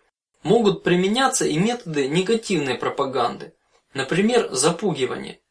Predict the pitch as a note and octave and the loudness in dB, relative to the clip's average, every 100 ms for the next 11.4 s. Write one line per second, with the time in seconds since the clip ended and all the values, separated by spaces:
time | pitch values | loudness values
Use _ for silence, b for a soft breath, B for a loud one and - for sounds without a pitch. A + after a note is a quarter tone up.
0 | _ _ _ _ _ _ _ _ _ _ | _ _ _ _ _ _ _ _ _ _
1 | _ _ _ _ _ _ _ _ _ _ | _ _ _ _ _ _ _ _ _ _
2 | B2+ F#3+ A3 - E3+ G3+ F#3+ - F3 D3+ | -4 0 0 0 0 2 0 2 -4 -2
3 | F3 D#3 - - C3+ - F#3+ F#3 D#3 C#3+ | -2 -2 -4 -8 -8 0 2 2 2 2
4 | - C#3 D3+ D#3 - F3+ D3+ C3 - D3 | 0 -4 0 -2 0 0 0 -2 -8 -4
5 | D#3 D#3 C3 B2+ G#3 G#3 - - - - | -4 0 -2 0 -2 0 -2 -6 -10 -20
6 | _ _ _ _ _ _ A#2+ B2 D#3 D#3+ | _ _ _ _ _ _ -4 -2 0 -2
7 | - - - _ _ _ C3 A#2+ B2 C3+ | -4 -10 -16 _ _ _ -6 -4 -2 0
8 | D3+ D3 - - C3+ C3 D#3+ F#3+ - B2+ | 2 0 -2 -12 -12 0 2 2 2 -2
9 | B2 B2+ - - D#3 A2 - - _ _ | -4 -4 -6 -2 -2 -2 -4 -12 _ _
10 | _ _ - B2+ C3+ C3 C#3+ D3+ - A#2+ | _ _ -12 -8 -2 0 2 2 2 -6
11 | C3 A#2+ - - | -6 -8 -8 -14